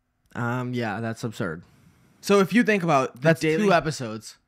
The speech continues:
Speaker 1: Or,
Speaker 2: Oh,
Speaker 1: like,
Speaker 2: no, that was during
Speaker 1: three.
Speaker 2: covid. That was during covid. But, like, say the average person watches two hours of T V a day, and there's ten episodes per season of a show, and you can get through two episodes in an hour.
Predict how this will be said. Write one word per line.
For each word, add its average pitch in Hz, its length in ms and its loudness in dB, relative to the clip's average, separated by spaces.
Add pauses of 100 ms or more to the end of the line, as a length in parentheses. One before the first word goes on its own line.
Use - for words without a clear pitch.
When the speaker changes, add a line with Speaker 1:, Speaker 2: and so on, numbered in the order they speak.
(880)
Speaker 1:
Or, 156 100 2
Speaker 2:
Oh, - 20 6
Speaker 1:
like, 196 80 4
Speaker 2:
no, 190 80 6
that 185 160 8
was 196 160 6
during 196 180 6
Speaker 1:
three. 131 120 -6
Speaker 2:
covid. 123 260 0
That 131 100 0
was 139 140 -4
during 131 180 -8
covid. 104 440 -10 (280)
But, 202 80 6
like, 214 260 4
say 226 280 2
the 233 160 -2
average 156 340 2
person 151 340 -6
watches 131 380 -4
two - 240 -6
hours 139 300 -2
of 127 120 -10
T 135 140 -8
V 117 220 -6
a 113 40 -8
day, 98 360 -8 (320)
and 143 100 -4
there's 139 160 -6
ten 151 500 -6
episodes 123 540 -8
per 120 240 -10
season 117 400 -10
of 110 80 -10
a 117 60 -10
show, 92 440 -10 (240)
and 139 120 -10
you 139 80 -4
can 135 80 -8
get 139 180 -2
through 131 140 -8
two - 580 -2
episodes 117 640 -6
in 113 60 -12
an - 80 -18
hour. 71 460 -8